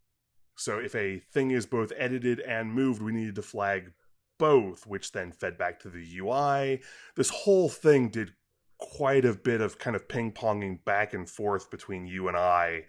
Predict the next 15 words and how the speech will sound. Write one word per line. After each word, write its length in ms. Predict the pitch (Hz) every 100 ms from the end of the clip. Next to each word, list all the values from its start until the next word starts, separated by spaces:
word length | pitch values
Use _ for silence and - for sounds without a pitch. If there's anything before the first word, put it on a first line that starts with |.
| _ _ _ _ _ _ -
because 260 | 92 101
we'd 100 | 95 -
kind 140 | 107
of 80 | 90
get 160 | 110 104
to 80 |
a 40 | 98
certain 240 | 113 110
spot 400 | - - 104 95
and 80 | 98
then 160 | 90 87 98
realize 540 | 113 120 104 98 95
there 100 | 98
was 120 | 92
something 340 | 113 101 95